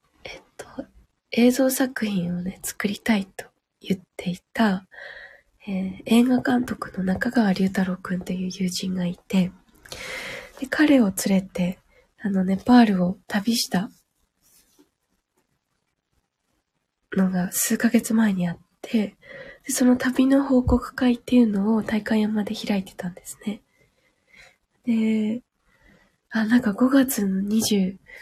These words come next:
七、二十八に旅の報告会また私たちもやるんですが、そのね、旅の報告会っていう、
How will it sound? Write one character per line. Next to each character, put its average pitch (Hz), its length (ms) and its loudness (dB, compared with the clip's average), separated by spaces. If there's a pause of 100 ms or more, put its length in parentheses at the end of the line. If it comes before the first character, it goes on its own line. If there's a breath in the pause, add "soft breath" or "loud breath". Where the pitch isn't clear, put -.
(200 loud breath)
七、 202 240 4
二 202 160 0
十 208 140 -4
八 196 340 -4
に 190 100 0
旅 214 280 -2
の 233 120 4
報 226 140 2
告 214 260 -2
会 214 200 -4
ま 202 120 -2
た 202 140 -6
私 202 260 -2
た 202 80 -4
ち 190 140 -4
も 190 60 -6
や 185 120 0
る 190 140 -2
ん 190 60 -2
で 196 80 -2
す 190 140 -6
が、 185 100 -10 (920 loud breath)
そ - 160 -4
の 233 100 4
ね、 247 160 6
旅 247 260 2
の 285 140 6
報 294 220 0
告 254 320 -2
会 269 200 0
っ - 20 -2
て - 240 -2
い 240 300 4
う、 220 80 -4